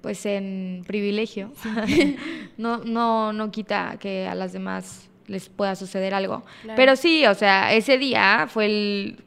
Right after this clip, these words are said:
Speaker 1: pues estuvimos en casita seguras
Speaker 2: Sí, sí,
Speaker 1: todas,
Speaker 2: sí.
Speaker 1: ¿no? Eh, pero es, la-, es a lo que voy, o sea, imagínate, tener que estar en casa para sentirte
Speaker 2: <gasps>
Speaker 1: segura.
Speaker 2: Ya sé.
Speaker 1: Hace días,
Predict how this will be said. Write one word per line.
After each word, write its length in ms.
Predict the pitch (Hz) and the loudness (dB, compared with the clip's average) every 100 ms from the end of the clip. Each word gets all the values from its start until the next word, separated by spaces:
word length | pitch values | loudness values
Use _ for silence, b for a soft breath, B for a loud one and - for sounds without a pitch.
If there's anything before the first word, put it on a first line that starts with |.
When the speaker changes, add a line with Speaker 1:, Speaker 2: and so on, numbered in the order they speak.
| - | -8
Speaker 1:
pues 160 | 247 | -6
estuvimos 420 | 240 311 311 370 339 | -6 -4 -4 -2 -4
en 100 | 285 | -2
casita 460 | 240 254 285 277 | -2 -2 -4 -4
seguras 400 | 233 220 233 247 | -2 -2 -2 -2
Speaker 2:
Sí, 80 | 220 | -2
sí, 40 | 285 | 0
Speaker 1:
todas, 300 | 233 233 302 | 0 -2 -4
Speaker 2:
sí. 140 | 294 | -4
Speaker 1:
¿no? 240 | 208 220 - B B B B - | -4 -4 -8 B B B B -4
Eh, 920 | 208 196 196 196 196 190 190 190 - _ b b - | -2 0 2 2 2 0 -2 -4 -10 _ b b -6
pero 160 | 220 | -2
es, 100 | 240 247 | -2 -2
la-, 140 | 311 | -2
es 140 | 240 | -2
a 60 | 339 | -2
lo 140 | 330 | -2
que 120 | 240 214 | -2 -2
voy, 180 | 240 | 0
o 40 | 220 | -2
sea, 160 | 226 | -2
imagínate, 760 | 220 226 226 269 294 269 247 196 b b b | -2 -4 -6 -10 -10 -8 -10 -10 b b b
tener 240 | 254 254 | -6 -6
que 100 | 247 | -4
estar 220 | 370 320 311 | -6 -6 -6
en 100 | 302 | -6
casa 280 | 269 269 | -8 -8
para 200 | 262 240 | -6 -6
sentirte 440 | 220 214 208 202 311 | -6 -6 -8 -8 -6
Speaker 2:
<gasps> 40 | |
Speaker 1:
segura. 440 | 269 208 196 202 240 | -4 -4 -6 -8 -10
Speaker 2:
Ya 180 | 202 214 | -12 -10
sé. 500 | - - 202 220 254 - B B B B B B | -12 -8 -8 -6 -10 -14 B B B B B B
Speaker 1:
Hace 200 | 220 302 | -6 -2
días, 420 | 240 196 - | 0 0 -2